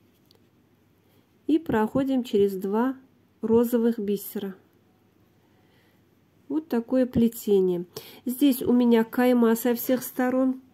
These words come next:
Если вы обратили внимание, видите, у меня со всех сторон красная кайма, посередине розовый набор. Поэтому у нас вот разные немножко наборы будут идти.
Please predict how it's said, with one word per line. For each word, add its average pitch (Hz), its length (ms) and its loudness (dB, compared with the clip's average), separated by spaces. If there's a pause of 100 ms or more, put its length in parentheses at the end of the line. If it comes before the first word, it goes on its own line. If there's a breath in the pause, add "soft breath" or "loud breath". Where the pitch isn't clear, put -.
(460 soft breath)
Если 247 260 -4
вы 240 180 0
обратили 233 580 0
внимание, 226 580 4
видите, 233 580 -2 (520 soft breath)
у - 80 -2
меня 247 280 4
со 240 180 0
всех 262 260 -4
сторон 233 440 0
красная 233 600 0
кайма, 208 600 -2
посередине 226 720 0
розовый 226 460 2
набор. 196 420 0 (360 loud breath)
Поэтому 262 560 0
у 220 60 2
нас 247 280 0
вот 226 160 -4 (260)
разные 240 500 0
немножко 220 720 0
наборы 214 680 0 (260)
будут 196 380 0
идти. 294 460 2